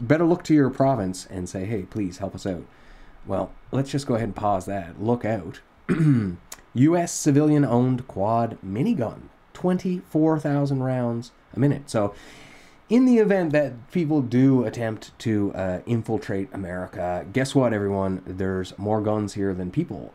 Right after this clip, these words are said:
And some of these people have, uh, quad miniguns. And check this out. This is absolutely insane. Pe-, people talking about A R fifteens. Well, look at this.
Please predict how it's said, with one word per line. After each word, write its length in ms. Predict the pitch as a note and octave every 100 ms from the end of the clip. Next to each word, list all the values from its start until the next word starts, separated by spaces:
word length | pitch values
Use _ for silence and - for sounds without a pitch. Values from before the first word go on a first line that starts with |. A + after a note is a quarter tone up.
| -
And 320 | F#2 F2 E2 -
some 260 | - G#2+
of 60 | C#3
these 240 | A#2 G#2+
people 580 | - A3 C#4 A2 F2 G2 -
have, 460 | G2+ F#2 F#2 F2+ -
uh, 280 | F2+ F2 E2+
quad 300 | - G2 F#2
miniguns. 600 | G2+ A#2 E2+ A#1 - - -
And 240 | - E2+ D2+ - _ _ _ -
check 200 | B2+ -
this 160 | G#2
out. 240 | F2 C#2 - -
This 160 | G2+
is 300 | F2 C#2 - - - _ _ _ _ _ -
absolutely 320 | G#2+ F#2 F2
insane. 320 | F2 G2+ F2
Pe-, 200 | C#3+ C#3+
people 200 | C3+ E3
talking 160 | D3+ B2+
about 140 | B2
A 80 | B2+
R 120 | A#2
fifteens. 560 | B2 G#2+ D3 C3+ F#2 - - - _ -
Well, 100 | G#2
look 120 | C3
at 60 | B2
this. 420 | C3+ - - -